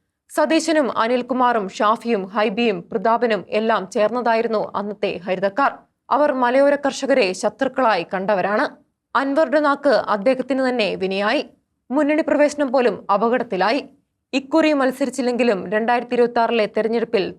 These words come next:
തനിക്ക് ഒരു ഷുവർ സീറ്റ് തരപ്പെടുത്തുകയായിരുന്നിരിക്കണം അൻവറിന്റെ ലക്ഷ്യം. അത് ഉറപ്പാക്കുവാൻ പോലും സാധിക്കാത്ത നിലയിലായി ഇപ്പോൾ കാര്യങ്ങൾ. "സതീശൻ എന്നെ കത്രിക പൂട്ടിയിട്ട് പൂട്ടി" എന്ന് അൻവർ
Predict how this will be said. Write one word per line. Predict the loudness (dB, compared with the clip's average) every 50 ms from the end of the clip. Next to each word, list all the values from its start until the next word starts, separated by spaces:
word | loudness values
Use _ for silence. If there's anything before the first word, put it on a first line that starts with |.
| -2 -2
തനിക്ക് | -2 -2 0 2
ഒരു | 2 2 2 2 -2
ഷുവർ | -2 -2 -2 -2 -2
സീറ്റ് | -2 -4 -6 -2 2 2 0 0 0 0
തരപ്പെടുത്തുകയായിരുന്നിരിക്കണം | 0 0 0 -2 -6 -6 -4 -4 -4 -2 0 0 2 0 0 0 -2 -4 -2 -2 -2 -2 -2 -4 -6 _ _ _ _ _ _ -4
അൻവറിന്റെ | -4 -2 -2 -2 -2 -2 -2 -2 -2 -2
ലക്ഷ്യം. | -4 -6 -6 -2 0 0 0 -2 -6 -14 _ _ _ _ _ _ _ _ _ _ _ -2
അത് | 2 4 4 4 4 4 2
ഉറപ്പാക്കുവാൻ | 2 2 2 2 0 0 -2 0 0 0 0 0 0
പോലും | 0 2 2 0 -2 -4
സാധിക്കാത്ത | -2 0 0 0 0 0 0 -2 -2 0 0 0 0 0
നിലയിലായി | -2 -2 0 0 2 2 2 2 2 0 -2 -4 -8
ഇപ്പോൾ | -12 -8 -2 -2 0 0 -2 -2 0
കാര്യങ്ങൾ. | 0 0 0 0 0 0 0 -2 -2 -6 -16 _ _ _ _ _ _ _ -2
"സതീശൻ | -2 0 2 0 0 0 0 0 0
എന്നെ | 0 2 0 0 0 -2 -2 -4
കത്രിക | -2 -2 -2 0 0
പൂട്ടിയിട്ട് | 0 0 -2 -2 -2 -2 -4 -4 -4
പൂട്ടി" | -2 -2 -2 -2 -2 -2
എന്ന് | -2 -2 -2 0 -2 -2 -4 -4 -4 -4
അൻവർ | -4 -2 0 0 0 0 -2